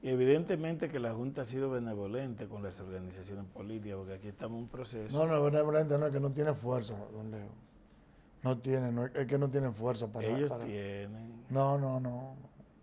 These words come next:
Speaker 2: Don, se han quejado muchas veces el, el, el,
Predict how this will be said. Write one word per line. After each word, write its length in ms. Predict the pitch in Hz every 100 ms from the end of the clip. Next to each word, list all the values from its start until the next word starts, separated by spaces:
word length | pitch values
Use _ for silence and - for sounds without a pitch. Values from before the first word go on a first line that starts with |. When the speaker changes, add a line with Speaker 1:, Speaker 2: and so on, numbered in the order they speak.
| - - - - - - - -
Speaker 2:
Don, 280 | 151 151
se 60 | 143
han 80 | 143
quejado 240 | 139 135
muchas 300 | 135 123 113
veces 760 | 113 123 131 143 139 139 139 135
el, 200 | 131 123 139
el, 340 | 117 107 95 - - - - - - - - - - - -
el, 560 | 131 120 113 110 110